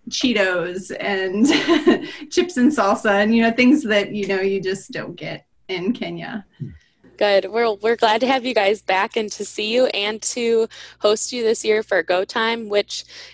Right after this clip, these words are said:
Speaker 2: is different than we all expected, but I, hopefully,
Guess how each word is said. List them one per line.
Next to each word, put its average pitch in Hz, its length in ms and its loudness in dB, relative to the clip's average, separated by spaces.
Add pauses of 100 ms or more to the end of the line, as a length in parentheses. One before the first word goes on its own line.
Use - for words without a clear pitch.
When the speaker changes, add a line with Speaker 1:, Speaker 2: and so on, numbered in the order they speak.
(280)
Speaker 2:
is 214 240 2
different 247 300 -2
than 247 140 -2
we 233 100 0
all 208 140 4
expected, 202 840 0
but 185 260 0
I, 202 140 -2 (380)
hopefully, 202 720 0